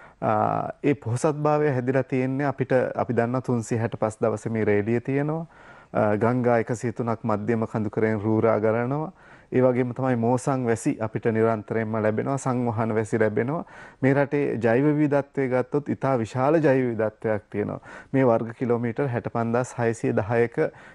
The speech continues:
පුංචි භූමි භාගය තුළ. එතකොට, අ, දේශගුණික කලාප ගත්තොත් අපිට වර්-, කිලෝමීටර් පනහක් යද්දී අපේ රටේ දේශගුණික කලාප වෙනස් වෙනවා. එතකොට මේ වගේ සුන්දර දිවයිනක් නැත්නම් අපි මේකට කියන පාරාදීසයක්.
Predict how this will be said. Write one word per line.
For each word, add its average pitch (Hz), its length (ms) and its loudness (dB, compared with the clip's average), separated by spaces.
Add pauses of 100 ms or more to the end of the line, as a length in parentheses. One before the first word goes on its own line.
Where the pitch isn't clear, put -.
පුංචි 127 320 0
භූමි 135 320 4
භාගය 101 400 2
තුළ. 104 180 -8
එතකොට, 131 400 -2
අ, 160 140 2 (960)
දේශගුණික 139 580 0
කලාප 135 420 0
ගත්තොත් 139 560 -2
අපිට 120 200 -4 (100)
වර්-, 113 360 2
කිලෝමීටර් 143 460 0
පනහක් 143 500 -2
යද්දී 143 220 2
අපේ 135 300 2
රටේ 120 260 0
දේශගුණික 131 440 -2
කලාප 135 440 0 (420)
වෙනස් 139 340 2
වෙනවා. 117 220 -2
එතකොට 151 220 -2
මේ 135 120 2
වගේ 151 160 2
සුන්දර 147 420 2
දිවයිනක් 131 500 0
නැත්නම් 120 260 -4
අපි 113 160 -4
මේකට 120 260 -2
කියන 143 180 -2
පාරාදීසයක්. 120 880 0